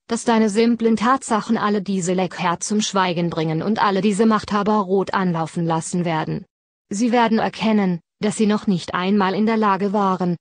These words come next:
einfache Fakten zu sehen. Krass. Alle Rechtssysteme dieser Welt werden ihre Dummheit vor Augen geführt bekommen.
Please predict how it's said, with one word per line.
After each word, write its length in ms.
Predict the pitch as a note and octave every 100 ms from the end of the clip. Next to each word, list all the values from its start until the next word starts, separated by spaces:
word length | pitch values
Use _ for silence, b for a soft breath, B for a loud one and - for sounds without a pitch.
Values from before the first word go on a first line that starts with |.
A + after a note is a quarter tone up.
| _
einfache 600 | - A3+ A#3 B3 A3 A3+
Fakten 440 | G#3+ A3+ - - D#3+
zu 160 | -
sehen. 380 | G3 F#3 D3+ C3 - _ _ _ _
Krass. 460 | - G3+ D3+ - - _ _ _ _ G3+
Alle 220 | G#3+ G#3+
Rechtssysteme 800 | G#3+ - - G#3+ - G3 F3 D#3+
dieser 300 | F3+ F#3 F#3
Welt 240 | G#3+ A#3
werden 320 | G#3 G3+ G3+
ihre 240 | G3+ A3 G#3+
Dummheit 480 | G#3+ G3+ F#3+ F3 -
vor 220 | F#3+ E3+
Augen 260 | F3 E3+
geführt 440 | F3 E3+ F3 D#3+ -
bekommen. 540 | F3 - E3 D#3+ C#3+